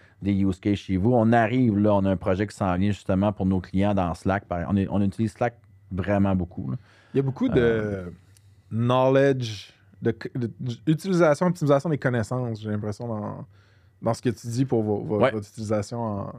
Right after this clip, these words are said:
Speaker 2: Gen A I, là.
Speaker 1: Ouais, puis, euh, il y a beaucoup de,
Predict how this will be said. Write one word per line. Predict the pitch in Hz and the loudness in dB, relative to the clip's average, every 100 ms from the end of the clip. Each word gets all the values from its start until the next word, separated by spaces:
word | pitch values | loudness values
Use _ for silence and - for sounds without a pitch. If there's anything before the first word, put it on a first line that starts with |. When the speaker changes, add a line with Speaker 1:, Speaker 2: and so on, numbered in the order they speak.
| 113 | -6
Speaker 2:
Gen | 117 113 | -4 -2
A | 110 107 120 | -2 -4 -6
I, | |
là. | 117 | -2
Speaker 1:
Ouais, | 123 135 180 | 2 4 2
puis, | - 113 107 101 _ _ - | 2 0 0 -4 _ _ -8
euh, | 98 90 82 73 - | -6 -4 -6 -10 -6
il | 101 | -2
y | |
a | 87 | -2
beaucoup | 95 117 - 214 | -2 -4 0 2
de, | 123 107 110 | 4 4 4